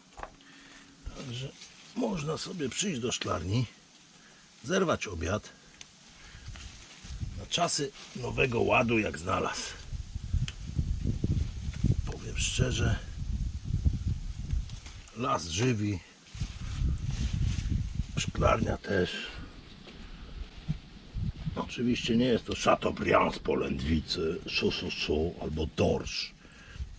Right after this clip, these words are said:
za trylion pierdylionów luidorów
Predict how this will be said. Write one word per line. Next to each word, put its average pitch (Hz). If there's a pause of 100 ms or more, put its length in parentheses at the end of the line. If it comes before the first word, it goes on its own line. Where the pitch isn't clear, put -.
(140)
za 104
trylion 110
pierdylionów 113 (840)
luidorów 113